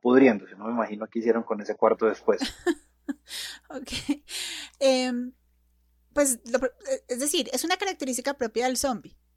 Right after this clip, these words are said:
Speaker 2: el hecho de que se descomponga, que su cuerpo se descomponga, y eso, digamos, está en todos los zombies,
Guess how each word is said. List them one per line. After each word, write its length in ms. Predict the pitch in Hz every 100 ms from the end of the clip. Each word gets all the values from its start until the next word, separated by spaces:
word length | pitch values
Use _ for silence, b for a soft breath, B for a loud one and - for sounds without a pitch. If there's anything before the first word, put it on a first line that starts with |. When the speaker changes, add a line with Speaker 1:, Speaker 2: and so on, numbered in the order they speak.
| _
Speaker 2:
el 180 | 233 240
hecho 240 | 220 240
de 140 | 254
que 100 | 262
se 140 | 277 277
descomponga, 720 | 220 - 196 - 277 226 226
que 100 | -
su 120 | 226
cuerpo 260 | 226 214 214
se 120 | 247
descomponga, 680 | 285 269 202 - 262 202 -
y 100 | 214
eso, 200 | 202 254
digamos, 380 | 277 262 214 277
está 340 | 277 202 -
en 140 | 240 233
todos 600 | - 269 254 247 269 -
los 220 | 254 240
zombies, 720 | - 226 214 202 214 226 -